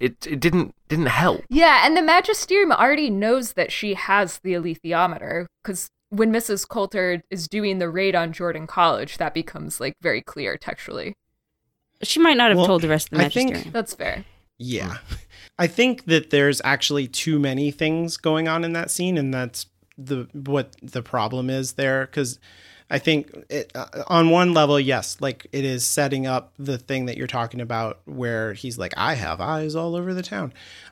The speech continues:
Speaker 4: Uh, but the other thing that's happening is he mentions that, like, "You didn't see any children in this town. We have
Speaker 2: Oh,
Speaker 4: also
Speaker 2: yeah.
Speaker 4: been affected." So there's a child walking around the town. Everybody's like, "What the
Speaker 1: Hmm.
Speaker 4: fuck?"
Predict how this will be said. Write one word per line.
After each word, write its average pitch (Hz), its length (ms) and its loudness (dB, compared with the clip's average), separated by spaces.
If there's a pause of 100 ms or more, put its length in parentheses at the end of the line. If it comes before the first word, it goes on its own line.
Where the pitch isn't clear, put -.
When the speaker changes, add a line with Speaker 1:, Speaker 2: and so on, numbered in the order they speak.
Speaker 4:
Uh, 113 440 -4
but 156 240 0
the 156 160 4
other 226 180 4
thing 131 200 -2
that's 120 160 -6
happening 117 360 -2
is 117 220 -4 (360)
he 160 240 0
mentions 143 880 0
that, 127 240 -4
like, 120 320 -10
"You 147 200 -4
didn't 135 240 0
see 143 360 -2
any 120 220 -6
children 117 680 -2 (100)
in 120 160 -6
this 107 160 -6
town. 254 480 4
We 269 60 6 (100)
have 262 80 8
Speaker 2:
Oh, 269 140 8
Speaker 4:
also 262 200 4
Speaker 2:
yeah. 269 240 2
Speaker 4:
been 220 640 2
affected." - 160 -16
So - 180 0
there's 180 240 2
a 190 60 0
child 160 640 2
walking 131 320 0
around 123 220 -2
the 113 80 -8
town. 147 380 0
Everybody's 123 440 -2
like, 117 160 -4 (240)
"What 131 320 -4
the 175 100 -2
Speaker 1:
Hmm. 120 200 -6
Speaker 4:
fuck?" 165 480 -2